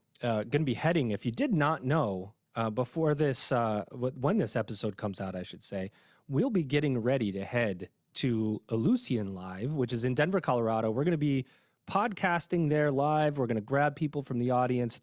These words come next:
throw our arms around their neck, and drag 'em over to the podcast station so they have to get on microphone.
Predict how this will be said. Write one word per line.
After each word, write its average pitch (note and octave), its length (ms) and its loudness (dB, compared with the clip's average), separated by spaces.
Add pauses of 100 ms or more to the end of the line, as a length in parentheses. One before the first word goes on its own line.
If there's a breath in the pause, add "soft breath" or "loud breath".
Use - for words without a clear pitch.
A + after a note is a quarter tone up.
throw E3+ 120 2
our D3+ 260 4
arms C3 220 0
around A#2+ 220 2
their A2+ 120 2
neck, A2+ 220 0
and G#2 100 -2
drag D3 320 2
'em D#3 100 2
over C3+ 180 4
to B2 60 0
the A#2 80 2
podcast A#2+ 500 0
station A#2 360 -2
so G#2+ 160 -2
they G#2+ 140 0
have G#2 160 -2
to G#2+ 80 -8
get G#2 120 -2
on G2 140 -4
microphone. G2 480 -6